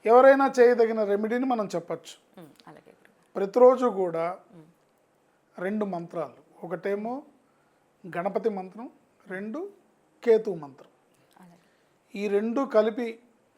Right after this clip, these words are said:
Speaker 1: ప్రతిరోజు, ఇది ముప్పై నాలుగు సార్లు, అది ముప్పై నాలుగు సార్లు జపించాలి.
Speaker 2: మ్మ్.
Speaker 1: "ఓం శ్రీ శంభుశక్తి గణేశాయ నమః",
Speaker 2: మ్మ్.
Speaker 1: "ఓం శ్రీ శంభుశక్తి గణేశాయ నమః"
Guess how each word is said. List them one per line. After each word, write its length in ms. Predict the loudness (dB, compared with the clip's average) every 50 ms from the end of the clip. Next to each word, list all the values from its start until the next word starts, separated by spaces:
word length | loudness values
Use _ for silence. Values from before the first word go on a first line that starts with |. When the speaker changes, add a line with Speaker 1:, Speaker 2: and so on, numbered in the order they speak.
| _ _ _ _ -12
Speaker 1:
ప్రతిరోజు, 560 | -12 -8 -4 -2 -2 -2 -2 -4 -8 -14 -14 -14
ఇది 200 | -12 -8 -6 -4
ముప్పై 320 | -4 -4 -4 -4 -4 -2
నాలుగు 260 | 0 0 -2 -2 -4
సార్లు, 300 | -6 -4 -4 -4 -2 -4
అది 100 | -6 -4
ముప్పై 300 | -6 -8 -10 -10 -12 -12
నాలుగు 240 | -8 -8 -10 -10 -10
సార్లు 300 | -14 -12 -10 -10 -10 -12
జపించాలి. 560 | -12 -14 -14 -16 -16 -20 -20 -20 -20 -20 -20 _ _ _ _ _ _
Speaker 2:
మ్మ్. 140 | -20 -20 -20 _ _ _ _ _ _ _ _ _ _ _ _ _ _ _ _ _ _ _ _ _ _ _ _ _ _ _ -8
Speaker 1:
"ఓం 400 | -4 -2 0 0 0 -2 -4 -8
శ్రీ 360 | -10 -12 -12 -8 -8 -6 -6
శంభుశక్తి 760 | -6 -6 -8 -8 -6 -6 -6 -6 -6 -6 -10 -10 -8 -8 -8
గణేశాయ 840 | -4 -4 -4 -4 -4 -6 -10 -10 -10 -8 -6 -4 -4 -4 -4 -6 -6
నమః", 340 | -8 -12 -14 -14 -14 -12 -12
Speaker 2:
మ్మ్. 760 | -12 -12 -14 _ _ _ -20 -20 -20 _ _ _ _ _ -16 -12
Speaker 1:
"ఓం 360 | -12 -10 -10 -10 -12 -12 -14 -18 _ _ _ _ _ _ _
శ్రీ 440 | -20 -20 -14 -12 -10 -10 -8 -10 -10
శంభుశక్తి 800 | -12 -14 -14 -14 -14 -10 -8 -8 -8 -8 -10 -14 -14 _ -16 -14
గణేశాయ 760 | -10 -10 -10 -10 -12 -14 -14 -14 -10 -8 -6 -6 -6 -6 -8
నమః" 420 | -10 -12 -14 -16 -16 -14 -14 -16